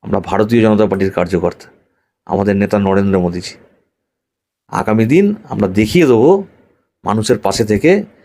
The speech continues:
কী করে এই তৃণমূল কংগ্রেসকে পশ্চিমবঙ্গ থেকে সরাতে হয়।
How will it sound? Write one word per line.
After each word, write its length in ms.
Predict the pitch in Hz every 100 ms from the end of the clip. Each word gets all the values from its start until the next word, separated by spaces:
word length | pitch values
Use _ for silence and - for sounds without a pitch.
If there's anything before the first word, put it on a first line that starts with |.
| _ _ _
কী 60 |
করে 180 | 117 123
এই 100 | 120 - _ _ _ _ _ _ _
তৃণমূল 360 | 110 110 113
কংগ্রেসকে 400 | 107 110 110 -
পশ্চিমবঙ্গ 520 | 107 101 - 104 95 101
থেকে 180 | 92
সরাতে 340 | 95 90 85 85
হয়। 140 | -